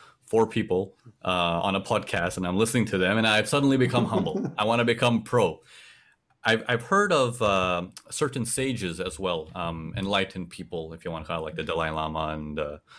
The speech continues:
Speaker 1: uh, and, and, and so forth. What they generally say is, if you align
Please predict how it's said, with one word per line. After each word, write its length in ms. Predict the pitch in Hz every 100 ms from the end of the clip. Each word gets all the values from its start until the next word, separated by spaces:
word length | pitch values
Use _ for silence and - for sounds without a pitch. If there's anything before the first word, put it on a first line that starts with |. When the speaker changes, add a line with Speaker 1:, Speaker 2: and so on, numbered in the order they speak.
| - _
Speaker 1:
uh, 260 | 90 78 80 90
and, 300 | 80 85 -
and, 360 | 92 80 82 -
and 180 | 87 82
so 140 | -
forth. 220 | 104 98 - - - -
What 160 | 139 -
they 120 | 196
generally 380 | 143 160 151 131
say 260 | 123 123 98
is, 280 | - 101 -
if 240 | - -
you 160 | 156 -
align 680 | 107 101 104 101 92 82 82